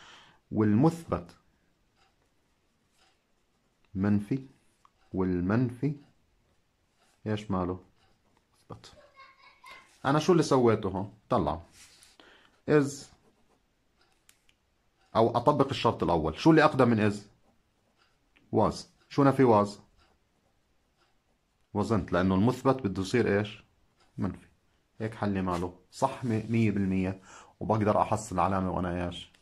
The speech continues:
وأنا مرتاح. نعتمد الطريقة رقم ثلاث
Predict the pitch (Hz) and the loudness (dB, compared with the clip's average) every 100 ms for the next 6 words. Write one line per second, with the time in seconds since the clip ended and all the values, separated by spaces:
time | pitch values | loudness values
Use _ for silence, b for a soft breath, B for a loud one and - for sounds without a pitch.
0 | _ _ - 67 78 67 - - 73 - | _ _ -8 -4 -4 -8 -12 -8 -8 -8
1 | - 117 113 117 135 - - 95 - 87 | -4 -2 0 0 -2 -4 -10 -10 -4 -2
2 | 104 87 90 - 80 82 90 120 | -2 -2 -2 -4 -4 -4 -2 -2